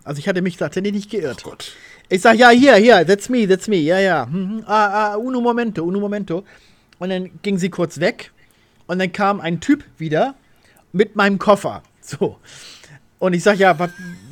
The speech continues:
Speaker 1: was ist denn das
Speaker 2: Oh
Speaker 1: Problem
Speaker 2: Gott.
Speaker 1: jetzt?" Und dann sagte er, "Ja, äh, Sie haben offenbar eine, ähm, Powerbank in Ihrem großen Gepäck. Das dürfen Sie nicht."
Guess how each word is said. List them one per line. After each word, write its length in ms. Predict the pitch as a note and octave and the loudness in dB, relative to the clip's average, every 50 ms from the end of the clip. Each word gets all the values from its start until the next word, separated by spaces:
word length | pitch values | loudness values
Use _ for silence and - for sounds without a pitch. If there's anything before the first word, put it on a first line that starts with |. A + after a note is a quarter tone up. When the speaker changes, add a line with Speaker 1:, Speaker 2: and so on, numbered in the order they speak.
| C#3 - | -16 -8
Speaker 1:
was 140 | D#3+ G3+ G3+ A3+ | -6 -6 -6 -4
ist 100 | A3 - | -2 -2
denn 80 | A3 | -2
das 140 | G#3+ - - | -2 -2 -2
Speaker 2:
Oh 20 | |
Speaker 1:
Problem 340 | - G#3 G#3+ A3 G#3 F3 D3 | -2 -2 0 0 0 0 0
Speaker 2:
Gott. 80 | C3+ A#2+ | -4 -8
Speaker 1:
jetzt?" 240 | A#2 - - - - _ _ _ _ _ - - _ _ _ | -10 -12 -16 -20 -20 _ _ _ _ _ -20 -20 _ _ _
Und 100 | D#3+ F3 | -4 -2
dann 100 | F3+ F3+ | 0 4
sagte 300 | G#3+ G#3+ G3 - - G3 | 4 4 4 2 -2 -2
er, 100 | F3 F#3+ | 0 0
"Ja, 440 | F#3 F3 F3 F#3+ A#3 B3+ C4 C4 - - - - - - _ | 2 4 4 6 6 6 4 2 -2 -10 -20 -20 -20 -4 _
äh, 220 | E3+ G3 G3 G3 F#3 | 4 6 6 6 4
Sie 180 | F3 F#3+ G3+ | 2 0 0
haben 320 | F#3 G#3 A3+ A#3+ A#3+ A#3 G3 | 2 2 0 0 0 -4 -4
offenbar 800 | - G3 G#3+ - - A#3 G3+ F3+ F#3+ G3 G3 G3+ G3+ G3+ F#3+ - _ | -2 -2 -2 -2 -2 -4 0 4 4 6 6 6 4 2 0 -4 _
eine, 680 | E3 E3+ F3+ F#3 F#3 F#3 F#3 F3+ F3+ F3+ F3+ F3+ F3 - _ _ - _ _ - | -2 0 0 0 0 0 2 2 2 2 2 0 -2 -6 _ _ -20 _ _ -4
ähm, 580 | D#3+ D#3+ D#3+ D#3+ D#3+ D#3+ D#3+ D#3+ D#3+ D#3+ D#3+ D3+ - - D#2 F2 C#3 | -2 0 0 0 0 -2 -4 -4 -6 -6 -8 -10 -14 -18 -20 -18 -8
Powerbank 680 | - G#3 A#3+ C4 A3 F3+ D3+ - C#3+ C#3 C3 A#2+ - | 0 2 4 4 4 2 2 0 -2 -4 -4 -6 -10
in 120 | A#2+ C#3 C#3+ | -12 -12 -8
Ihrem 300 | D3 C#3+ C3 C3+ A#2+ - | -6 -6 -6 -6 -10 -14
großen 380 | - C3 B2+ C#3+ C#3+ - C#3 C3+ | -12 -8 -8 -8 -8 -8 -10 -12
Gepäck. 460 | B2 A#2+ - F3+ - - - - - _ _ - - - _ _ _ _ _ _ _ _ _ _ - | -12 -10 -10 -10 -10 -10 -12 -18 -20 _ _ -20 -20 -20 _ _ _ _ _ _ _ _ _ _ -8
Das 160 | D#3 E3 - | -8 -2 6
dürfen 300 | G3 G#3+ A3 G#3+ F3+ E3+ | 6 6 6 6 0 -6
Sie 120 | B2+ C3 A2+ | -6 -8 -12
nicht." 320 | A2+ A2 - - - _ | -14 -16 -18 -18 -20 _